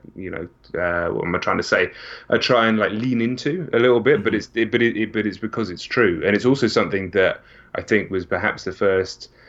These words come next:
Speaker 1: um, my first indication that Rock Reacts was, was not necessarily gonna be a long-term thing was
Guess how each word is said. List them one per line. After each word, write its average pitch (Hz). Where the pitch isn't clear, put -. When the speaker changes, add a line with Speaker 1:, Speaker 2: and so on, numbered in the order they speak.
Speaker 1:
um, 92
my 101
first 104
indication 101
that 92
Rock 95
Reacts 98
was, 87
was 92
not 95
necessarily 95
gonna 92
be 92
a 92
long-term 92
thing 87
was 90